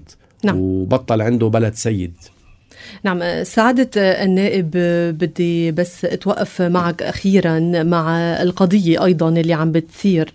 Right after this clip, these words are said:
Speaker 1: الرأي العام وأيضا بالأوساط السياسية. خرج إلى العلن الوضع غير السليم داخل التيار الوطني الحر اليوم. آه، هل يمكن طمأنة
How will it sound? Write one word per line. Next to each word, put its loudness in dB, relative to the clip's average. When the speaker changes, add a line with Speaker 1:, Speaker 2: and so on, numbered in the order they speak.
Speaker 1:
الرأي 0
العام 2
وأيضا 2
بالأوساط -2
السياسية. -2
خرج 4
إلى -2
العلن -2
الوضع 0
غير -2
السليم -6
داخل -4
التيار -4
الوطني -2
الحر -4
اليوم. -4
آه، 2
هل 6
يمكن 4
طمأنة 2